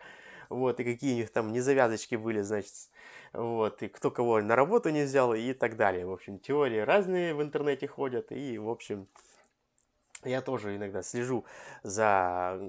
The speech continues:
событиями и просматриваю ролики и Ай как просто, и Вилсакома. Хотя Вилсаком особо, в принципе, по этому поводу никак не высказывается. То есть, по-моему, было пару роликов, но такие косвенные.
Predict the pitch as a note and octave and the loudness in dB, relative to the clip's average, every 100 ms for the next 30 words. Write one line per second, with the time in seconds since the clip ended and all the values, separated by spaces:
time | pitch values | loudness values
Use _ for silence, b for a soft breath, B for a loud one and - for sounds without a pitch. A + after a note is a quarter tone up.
0 | - _ - - A#2 G2 D3+ F#3+ C4 C4 | -12 _ -10 -2 -2 0 -2 0 0 0
1 | B3 A#3 C#3+ F3+ - - B2 B2+ D3 D3 | -2 -2 -4 -4 -6 -6 -6 -2 -2 -2
2 | A#2 A2 C3 A2 - A2 E3 C#3 C#3+ D3+ | -2 2 2 2 -4 -6 -4 0 6 4
3 | - A#2 - G#3 B3+ - F3 B2 E3 F3 | 4 -4 2 6 6 4 0 0 -4 -4
4 | D3 A2 D3+ - D3 C#3 A2 C#3+ F#3+ A#3+ | -2 -2 -2 -2 0 0 2 2 6 6
5 | F#3 - D3 G3 B2+ - D3 B2 - B2+ | 6 4 2 4 4 4 2 2 0 -8
6 | - G#2+ A2+ A2+ A#2 A2 C#3+ A#2 A2 A2+ | -6 -2 0 0 -2 -2 0 0 -2 -6
7 | A2+ A#2 - G#2+ B2 A#2+ C4 A3 G3 F3+ | 0 -2 0 -4 -2 0 2 4 6 4
8 | - D3 C#3 A#2+ C#3 - - - - - | 2 -2 0 -2 -6 -12 -20 -20 -20 -4
9 | D3 D#3 D3 C3+ E3+ E3+ C3 D#3+ G#3 C#4 | -2 0 -2 -2 0 0 2 2 2 2
10 | A3+ - D3 D3+ C#3 - A2+ - D3 C#3 | 2 2 -2 -2 -4 -8 -10 0 0 0
11 | - G2+ F#2+ | -6 -8 -10